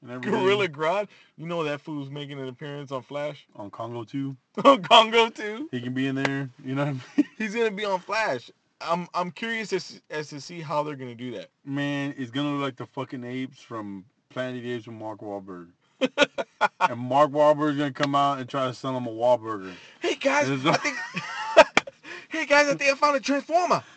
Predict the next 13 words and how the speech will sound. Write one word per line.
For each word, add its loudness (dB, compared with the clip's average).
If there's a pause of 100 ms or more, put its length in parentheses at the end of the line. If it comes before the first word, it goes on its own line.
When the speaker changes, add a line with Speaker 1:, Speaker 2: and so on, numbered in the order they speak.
(100)
Speaker 1:
That's -2
what 4 (840)
<laughs> 2 (580)
Say -8
hello 2
to -2
my, 0
your -4
mother -2
for -2
me. -6 (220)
Speaker 2:
<laughs> 4
Speaker 1:
Like 2